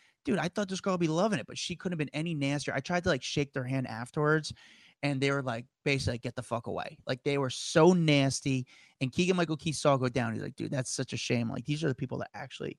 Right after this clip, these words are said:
kinda should be embracing it and needing it." And then it's funny 'cause then I ran into her maybe a few months later, two months later with Caitlyn Bristowe. I ran into Tayshia and Caitlyn Bristowe, and Caitlyn was super nice. And Tayshia was taken back 'cause Caitlyn was so nice to me, and Tayshia was, like, was trying to be a little bit nicer,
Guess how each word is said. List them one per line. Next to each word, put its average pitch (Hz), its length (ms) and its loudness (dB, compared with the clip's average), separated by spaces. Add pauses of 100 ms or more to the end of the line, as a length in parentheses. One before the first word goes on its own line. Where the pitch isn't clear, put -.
(100)
kinda 120 240 0
should 123 220 -2
be 120 200 -2 (420)
embracing 135 540 2
it 147 120 0
and 127 100 -2
needing 123 280 2
it." 151 180 2 (440)
And 160 100 2
then 196 120 2
it's 180 120 -2
funny 151 240 0
'cause 135 180 -4
then 160 120 4
I 160 60 4
ran 147 180 2
into 143 220 2
her 127 80 4
maybe 131 240 2
a 127 80 0
few - 220 -6
months 131 220 -2
later, 127 220 2
two - 140 -4
months 135 180 0
later 131 220 2
with 127 340 -2
Caitlyn 127 340 4
Bristowe. 143 260 2
I - 20 -2
ran 131 180 2
into 123 140 -6
Tayshia - 560 4
and 123 120 -4 (240)
Caitlyn 131 460 4 (360)
Bristowe, 156 460 6
and 139 120 -8
Caitlyn 190 320 4
was 135 160 -2
super 147 240 4
nice. 120 360 2 (480)
And 139 400 2
Tayshia 202 320 6
was 147 120 -4
taken 147 260 0
back 147 300 -2
'cause 113 120 -10
Caitlyn 160 340 -2
was 131 120 -2
so 135 140 0
nice 135 400 4
to 127 80 0
me, 113 140 -4
and - 80 -8
Tayshia 143 360 0
was, 131 140 -2
like, 123 180 -4
was - 160 -8
trying 135 460 -4
to 139 60 -2
be 135 60 2
a 117 80 -2
little 131 300 0
bit 131 140 0
nicer, 156 640 2